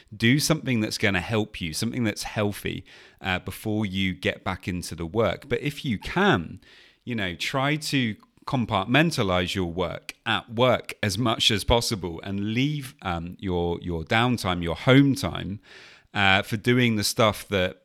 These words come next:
is actually going to be helping you to de-stress and to, to relax. And really, when it comes to particular stressors,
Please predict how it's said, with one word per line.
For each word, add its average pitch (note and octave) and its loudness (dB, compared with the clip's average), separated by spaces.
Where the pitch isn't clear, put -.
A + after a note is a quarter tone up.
is G2+ -8
actually G2 -2
going F2 0
to - -10
be F2 -10
helping F2+ -2
you E2+ -4
to E2+ -10
de-stress E2+ -6
and D#2+ -12
to, E2 -12
to - -12
relax. - -6
And A#2+ 4
really, D3 8
when C3+ 6
it - -2
comes B2+ 2
to G2+ 2
particular F#2+ 2
stressors, F#2+ 0